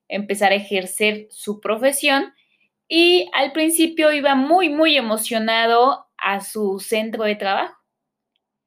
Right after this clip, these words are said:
Después, obviamente, de cada jornada laboral, llegaba a su casa,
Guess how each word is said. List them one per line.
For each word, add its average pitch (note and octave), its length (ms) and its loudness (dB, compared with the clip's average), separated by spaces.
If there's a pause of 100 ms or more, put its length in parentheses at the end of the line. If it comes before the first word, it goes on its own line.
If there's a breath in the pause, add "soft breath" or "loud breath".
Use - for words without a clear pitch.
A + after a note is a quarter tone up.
(360)
Después, C4 960 0 (240)
obviamente, A3+ 1120 0
de F3+ 180 -4
cada G#3 360 0
jornada A3 500 -2
laboral, G#3+ 640 -2 (100)
llegaba F3+ 360 0
a G3 60 -6
su A#3 200 -16
casa, C4+ 580 -2